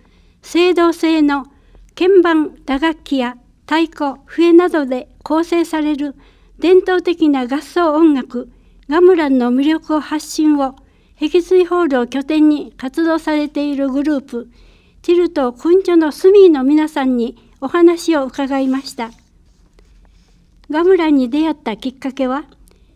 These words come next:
二千二年に壁水ホールのガムランの魅力に触れるワークショップに参加したことです。そこに参加したメンバーが主体となって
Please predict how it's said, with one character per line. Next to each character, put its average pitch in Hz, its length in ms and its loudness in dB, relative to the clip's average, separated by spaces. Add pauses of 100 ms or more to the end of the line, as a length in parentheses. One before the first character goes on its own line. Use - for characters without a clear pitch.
(120)
二 285 120 4
千 339 320 4
二 302 140 6
年 277 260 4
に 262 200 -4 (220)
壁 311 220 0
水 370 220 2
ホ 339 180 -2
ー 302 60 -2
ル 277 80 -4
の 254 180 -2
ガ 302 120 0
ム 349 140 6
ラ 339 140 0
ン 277 80 2
の 254 100 -2
魅 277 180 0
力 320 240 -2
に 320 120 4
触 294 140 -4
れ 311 140 -2
る 277 300 -6
ワ 294 160 -2
ー 349 60 -4
ク 349 140 -4
シ 359 120 -4
ョ - 20 -4
ッ 349 40 -4
プ 311 180 -6
に 240 120 -4
参 311 240 -2
加 302 140 -6
し - 100 -14
た 254 120 -8
こ 254 100 -18
と 254 160 -8
で 214 120 -14
す。 - 200 -20 (1000)
そ 311 180 -6
こ 330 100 -2
に 330 140 4
参 339 240 0
加 339 140 -4
し - 80 -12
た 302 140 -4
メ 311 140 2
ン 320 120 4
バ 285 160 -2
ー - 20 -4
が 247 140 -6
主 269 160 -10
体 320 240 -4
と 320 120 -4
な 311 140 2
っ - 20 -10
て 240 340 -12